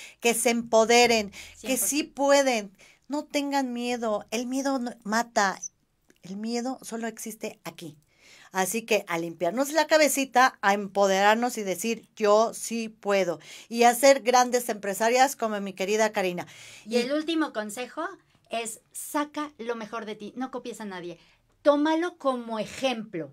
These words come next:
Speaker 1: Exacto.
Speaker 2: El ejemplo no se copia, es para solamente llenarte, para ver qué traes dentro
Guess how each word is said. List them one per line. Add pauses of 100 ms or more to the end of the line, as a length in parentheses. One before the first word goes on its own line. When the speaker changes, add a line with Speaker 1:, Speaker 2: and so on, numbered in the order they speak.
(140)
Speaker 1:
Exacto.
Speaker 2:
El
ejemplo
no
se
copia, (380)
es
para
solamente (240)
llenarte, (760)
para
ver
qué
traes
dentro